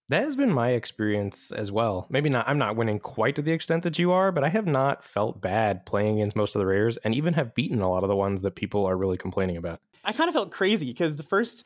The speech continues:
Speaker 2: ten drafts I did, I just kinda went, "Okay, I'm gonna face one of these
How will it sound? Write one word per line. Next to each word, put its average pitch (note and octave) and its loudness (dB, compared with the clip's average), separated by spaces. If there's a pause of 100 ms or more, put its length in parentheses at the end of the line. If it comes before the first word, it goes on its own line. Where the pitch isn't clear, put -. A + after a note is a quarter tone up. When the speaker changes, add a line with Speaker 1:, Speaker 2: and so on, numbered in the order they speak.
(240)
Speaker 2:
ten F#3 -2
drafts D3 0
I D3 2
did, C#3 -2 (240)
I D#3 0
just - -12
kinda E3 0
went, D3+ 0
"Okay, C#3+ 0
I'm D#3+ 0
gonna A3 2
face F#3 0 (180)
one D#3+ 0
of D#3 2
these C#3 0